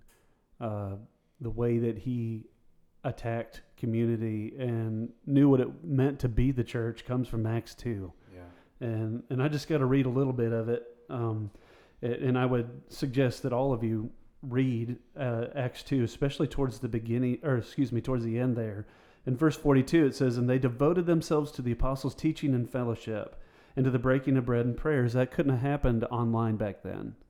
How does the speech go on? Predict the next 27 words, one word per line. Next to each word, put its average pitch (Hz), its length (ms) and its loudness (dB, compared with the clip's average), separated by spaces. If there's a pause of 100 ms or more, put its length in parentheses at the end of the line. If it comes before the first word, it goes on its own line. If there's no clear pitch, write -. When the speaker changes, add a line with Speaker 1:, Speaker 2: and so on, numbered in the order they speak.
(140)
Speaker 2:
Mm-hmm. - 420 -12
Speaker 1:
That 127 160 0
was 135 220 2
because 127 440 0
of 113 120 -2
gathering. 113 540 -2
That 123 160 -2
was 123 120 -4
because 127 280 -2
of 110 120 -2
knowing 117 680 2
what 120 340 -2
they 120 140 0
were 113 160 -2
teaching. 104 580 -6 (400)
Fellowship, 127 400 -4
the 123 80 -4
breaking 139 400 2
of 123 140 -2
bread, 120 360 0
and 127 180 0
of 117 120 -2
prayers. 95 580 -6 (520)
And 127 180 2 (180)
awe 147 380 0
came 123 340 2
upon 120 360 0